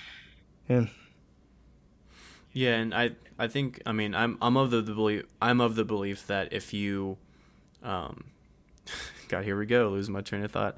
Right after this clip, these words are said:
Speaker 1: <laughs>
Speaker 2: over and over again. It's not even half hour yet. Um, I, like I said, I, I view everything individually, so it's a double-edged sword. So I think if you're gonna be part of a system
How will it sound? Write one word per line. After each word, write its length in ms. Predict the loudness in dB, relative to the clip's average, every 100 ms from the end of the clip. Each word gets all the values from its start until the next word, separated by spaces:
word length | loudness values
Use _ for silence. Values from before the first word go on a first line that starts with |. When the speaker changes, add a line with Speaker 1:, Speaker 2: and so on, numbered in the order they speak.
| -12
Speaker 1:
<laughs> 160 | -20 -4
Speaker 2:
over 400 | -4 -2 -2 0
and 40 |
over 140 | 0 0
again. 220 | 0 -2
It's 160 | -2 -2
not 140 | 0
even 120 | 0
half 220 | 0 0 0
hour 140 | 0
yet. 200 | -2 -2
Um, 320 | -2 -2 -6 -8 0
I, 220 | 2 2
like 160 | 0 2
I 40 |
said, 180 | 4 4
I, 260 | 4 2 2 2
I 140 | 2
view 240 | 6 8 8
everything 340 | 6 4 2
individually, 540 | 2 2 0 2 2 4
so 420 | 4 6 4 2 -6 -20 -20 -20 -20 -20 -8 -2
it's 140 | 0
a 40 | 6
double-edged 380 | 8 8 6
sword. 320 | 6 4 4 4
So 140 | 4
I 100 | 4
think 320 | 6 2 2
if 160 | -2 2
you're 160 | 4
gonna 140 | 4 4
be 360 | 4 4 0 -4
part 240 | 2 4
of 80 | 4
a 80 | 2
system 560 | 2 2 2 2 0